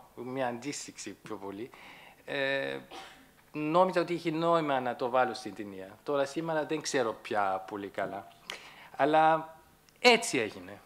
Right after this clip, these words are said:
Βασικά, αυτό ήταν το, το, το ζητούμενο. Και νομίζω γι' αυτό με προκαλέσατε σήμερα. Δηλαδή, μου είπατε, «Ελάτε, γιατί είναι,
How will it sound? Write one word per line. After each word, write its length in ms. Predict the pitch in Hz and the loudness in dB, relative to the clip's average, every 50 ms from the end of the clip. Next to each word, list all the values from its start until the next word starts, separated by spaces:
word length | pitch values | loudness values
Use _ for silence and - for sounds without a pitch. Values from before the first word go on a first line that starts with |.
| - - - | -18 -8 -2
Βασικά, 320 | 151 147 - 170 - 208 | -2 -2 0 4 6 6
αυτό 360 | 185 165 - - - 175 156 | 6 6 4 2 4 4 4
ήταν 360 | 131 117 - 117 110 110 104 - | 4 2 0 0 -2 -2 -4 -4
το, 460 | - 117 110 104 104 104 101 104 101 98 | -2 0 0 0 0 -2 -2 -4 -6 -6
το, 480 | - - 110 107 101 98 98 101 101 | -6 -4 -2 -2 -2 -2 -2 -4 -4
το 100 | 101 - | -4 -6
ζητούμενο. 600 | 104 104 107 101 - 123 113 101 101 98 95 95 - - - - - - - _ | -6 -6 -6 -4 -4 -4 -2 -2 -4 -6 -8 -10 -12 -14 -18 -20 -20 -20 -14 _
Και 120 | - 139 131 | -2 0 0
νομίζω 300 | 135 139 160 175 - 202 | 0 0 0 -2 -4 -2
γι' 140 | 165 180 | 2 2
αυτό 640 | 165 151 - - - - 147 123 113 123 156 - - - - - - - _ _ _ - | 2 2 0 -4 -2 0 2 4 4 2 0 -4 -14 -20 -20 -20 -20 -20 _ _ _ -16
με 280 | - 147 143 147 139 - - - - _ _ | -12 -8 -6 -6 -6 -8 -10 -20 -20 _ _
προκαλέσατε 600 | - - 160 - 175 185 190 190 - 190 - - | -4 -4 -2 0 0 0 0 0 -2 -6 -10 -10
σήμερα. 600 | - - 202 180 151 120 101 98 92 85 104 110 - | -6 0 0 2 2 2 -2 -2 -4 -6 -10 -14 -10
Δηλαδή, 200 | - 127 127 147 | -6 -4 -4 -2
μου 160 | 147 139 143 | -2 0 0
είπατε, 420 | 156 170 165 180 170 170 175 170 165 | 2 4 4 4 2 4 2 2 2
«Ελάτε, 460 | 160 156 156 151 151 147 156 - 175 | 2 2 4 6 6 6 6 6 2
γιατί 260 | 165 170 160 170 170 | -4 -2 -2 -2 -2
είναι, 340 | 165 165 170 165 160 151 | 0 0 0 0 0 -2